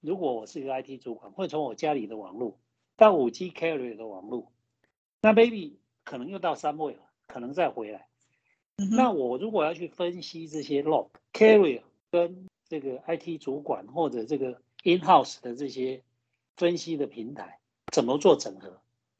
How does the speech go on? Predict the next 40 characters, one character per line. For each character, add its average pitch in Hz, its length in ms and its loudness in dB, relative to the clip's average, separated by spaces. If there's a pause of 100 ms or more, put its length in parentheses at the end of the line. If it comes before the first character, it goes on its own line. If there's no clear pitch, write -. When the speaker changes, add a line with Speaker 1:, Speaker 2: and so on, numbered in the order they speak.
Speaker 1:
这 190 100 2
个 143 120 2
都 147 240 0
是 139 200 -6
还 127 240 -4
有 113 140 -6
一 117 100 -8
些 127 200 -10
议 151 360 -8
题 - 380 -18
需 - 200 -6
要 123 160 0
探 - 280 -4
讨。 - 120 -16
啊， - 680 -12
Speaker 2:
是。 185 480 0
Speaker 1:
但 214 140 10
是 220 80 6
我 175 220 4
讲 110 340 -8
的 113 100 -20 (160)
就 151 140 -10
是， 131 260 -14 (540)
哎， 170 140 -4
五 131 180 -4
G 190 260 -8
事 185 160 -8
实 151 60 -8
上 143 220 -4
带 151 160 2
来 120 160 -2
非 175 240 -6
常 131 240 -8 (160)
大 127 200 -4
的 110 80 -10
效 113 300 -6
应 98 220 -14
啊， 101 100 -18
就 151 160 -2
是 131 320 -6